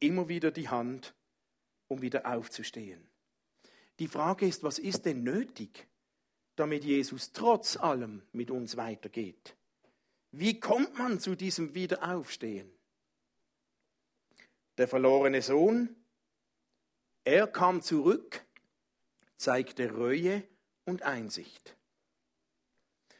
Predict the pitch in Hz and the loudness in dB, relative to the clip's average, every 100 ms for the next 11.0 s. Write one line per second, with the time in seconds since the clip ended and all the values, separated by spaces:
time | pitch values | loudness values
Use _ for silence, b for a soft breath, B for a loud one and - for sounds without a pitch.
0 | b b _ 143 160 156 160 160 240 302 | b b _ 6 6 6 0 4 6 6
1 | 160 147 160 170 165 156 160 151 160 147 | 6 8 8 8 4 4 6 6 4 2
2 | 147 139 190 220 - - 208 208 220 214 | -2 0 0 0 -4 0 4 4 4 0
3 | B B - 175 180 180 185 202 202 190 | B B -2 2 2 6 6 6 4 4
4 | 196 196 160 247 175 - 101 - _ _ | 4 2 0 -2 0 -2 -6 -10 _ _
5 | _ _ _ _ _ _ _ - 156 165 | _ _ _ _ _ _ _ 4 4 4
6 | 156 208 196 170 156 139 139 - 208 170 | 0 0 6 6 6 2 0 0 -2 -4
7 | 147 139 127 160 190 175 143 - 147 135 | -4 -4 -4 -6 -6 -6 -8 -6 -6 -4
8 | 131 120 - b _ _ - 311 233 175 | -6 -6 -10 b _ _ 2 6 6 4
9 | 170 147 - 165 196 202 190 143 175 151 | 2 -2 0 4 4 4 2 2 2 2
10 | 151 151 135 127 131 143 170 240 190 101 | 4 2 2 -2 -6 -4 -2 -2 -4 -8